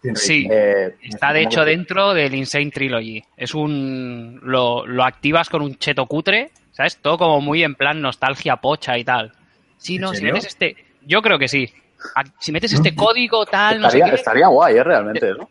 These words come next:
Speaker 2: te sale el, el
Speaker 1: Sí,
Speaker 2: juego
Speaker 1: sí.
Speaker 2: este de coches chusco. O sea, la, la,
Speaker 1: Que no
Speaker 2: la
Speaker 1: estaba
Speaker 2: propia
Speaker 1: mal,
Speaker 3: A ver.
Speaker 1: ¿no?
Speaker 2: A ver.
Speaker 3: Estaba bastante guay, ¿eh?
Speaker 2: Ya, ya, pero esto es como decir, ¿no? Es que, yo qué sé, ¿sabes?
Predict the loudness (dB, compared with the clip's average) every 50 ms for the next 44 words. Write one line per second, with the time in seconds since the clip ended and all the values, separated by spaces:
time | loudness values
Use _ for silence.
0 | _ -4 -4 -2 0 0 0 0 0 0 -2 -2 -4 -4 -6 -6 -6 -2 -2 0
1 | -2 -2 -2 -2 -2 -2 -2 -4 -6 -6 -4 -6 -6 -6 -6 -16 _ _ _ _
2 | _ _ -4 -4 -4 -4 -4 -10 -12 -12 -12 -16 _ _ _ _ _ _ _ _
3 | _ _ -8 -4 0 0 0 0 0 -4 -6 -8 -12 -14 -16 -20 -18 -12 -10 -8
4 | -6 -6 -6 -4 0 2 4 4 4 4 2 0 -4 -4 -6 -4 0 2 2 2
5 | 2 0 -2 -8 -10 -10 -12 -12 _ _ _ _ -20 -16 -4 -2 0 2 2 2
6 | 0 0 0 2 4 4 4 4 2 0 -2 -4 -4 -2 0 0 2 2 2 2
7 | 0 -2 -6 -8 -8 _ _ -10 -6 -2 0 0 0 0 -2 -2 -4 -4 -4 -8
8 | -10 -8 -6 -4 -4 -4 -4 -6 -8 -8 -8 -6 -8 -8 -8 -4 -4 -2 -2 -2
9 | -4 -4 -6 -8 -8 -10 -12 -18 -20 -20 -20 _ _ -10 -10 -6 -4 -4 -6 -4
10 | -4 -6 -8 -8